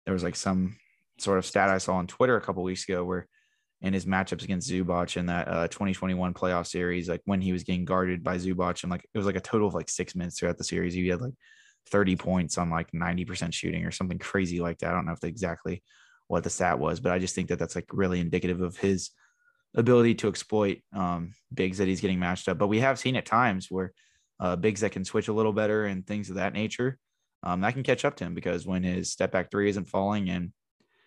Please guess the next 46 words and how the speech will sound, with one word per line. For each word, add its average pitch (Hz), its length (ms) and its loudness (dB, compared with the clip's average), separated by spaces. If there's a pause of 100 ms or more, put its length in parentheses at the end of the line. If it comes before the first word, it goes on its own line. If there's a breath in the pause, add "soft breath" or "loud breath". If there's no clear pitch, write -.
(320 soft breath)
you 87 80 -4
know, 90 140 0
he 87 100 2
has 90 100 2
a 92 40 -2
little 92 180 2
bit 92 160 2
of 87 80 -4
a 90 60 -4
harder 92 220 0
time, 95 540 0
uh, 87 320 -2
against 92 260 -2
some 95 240 -2 (460 soft breath)
bigs 104 220 4
that 104 80 6
are 98 60 4
a 98 40 4
little 101 180 4
more 98 180 2
laterally, 92 360 2 (240)
laterally 104 500 4
quick, 127 420 2 (260)
um, 92 300 -6
that 95 340 -2
does 104 180 2
have 92 140 0
an 98 80 0
ability 90 400 -2
to, 90 300 -2
uh, 90 220 -2 (640)
hamper 101 260 2
his 92 200 0
game 95 220 2
a 87 40 2
little 85 160 0
bit. 82 200 -2
But 85 120 0
I, 98 220 4
I 110 40 4
think 107 200 -4
he's 95 100 -4
been 90 180 -4
largely 90 340 -4
really 92 260 0
effective 87 480 -4